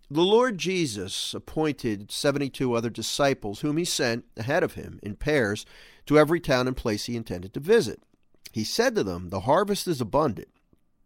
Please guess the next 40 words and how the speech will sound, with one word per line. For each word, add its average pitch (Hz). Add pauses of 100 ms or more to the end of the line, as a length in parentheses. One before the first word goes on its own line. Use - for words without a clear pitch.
(380)
but -
the 113
laborers 113
are 123
few. 110 (420)
So 196
ask 247
the 202
master 202
of 185
the 160
harvest 139
to 110
send 117
out 113
laborers 107
for 113
his 110
harvest. 90
Go 131
on 185
your 214
way. 113 (380)
Behold, 190
I 156
am 139
sending 156
you 151
like 117
lambs 135
among 117
wolves. 104 (160)
Carry 185
no 160
money 139
bag, - (420)
no 113
sack, 127
no 95
sandals, 131